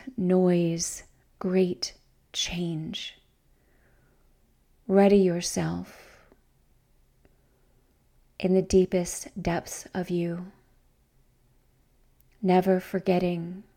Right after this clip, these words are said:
always remembering, you are ready. Ready and willing to take on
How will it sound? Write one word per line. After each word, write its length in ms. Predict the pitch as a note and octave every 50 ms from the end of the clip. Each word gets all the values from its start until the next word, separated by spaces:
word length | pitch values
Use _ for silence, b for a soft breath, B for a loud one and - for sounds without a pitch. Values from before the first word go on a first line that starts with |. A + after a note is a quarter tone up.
| _ _ _ _ _ _ _ _ _ _ _ _ _ _ _ _ _ _ _ _ -
always 840 | - F#3 F#3 F3+ F#3 G3 F#3+ F3+ F3 F3 F3 - - - - - - _ _ _ _ _ -
remembering, 800 | F#3 F3 F3 F3 F3+ F3+ F3+ F3+ E3+ E3+ F3 F3 F#3+ F#3+ G3+ G#3 _ _ _ _ _ _ _ _ _ _ _ _ _ _ _ _ _ _ _ _ _ _ _ _ _ _ _ _ _ _ _ _ _ _ -
you 540 | - F#3 F#3 F3+ F#3 F#3 F#3 F#3 G3 G3 - _ _ _ -
are 540 | - F3+ E3+ E3+ F3 E3+ E3+ E3 F3+ F#3+ - _ _ _ _ -
ready. 560 | A#3+ F#3+ F3+ F3+ F3+ F3+ - G3 G3+ G#3 _ _ _ _ _ _ _ _ _ _ _ _ _ _ _ _ _ _ _ _ _ _ _ _ _ _ _ _ _ _ _ _ _ _ _ _ _ _ _ _ _ _ _ _ _ _ _ _ _ _ _ _ _ _ _ _ _ _ -
Ready 440 | G3+ F#3+ F#3 F#3 G3 G3 G3 G3+ -
and 200 | - G3 F#3+ F#3
willing 580 | F3+ F3+ F3 E3+ E3+ F3 F3 F3 E3+ F3 F3+ - _ _ _ _ _ _ _ _ _ _ _ -
to 100 | - G3
take 280 | - F#3+ F#3+ F#3+ -
on 500 | F#3 F3 F3 F3 F3 E3+ E3+ E3+ F3+ -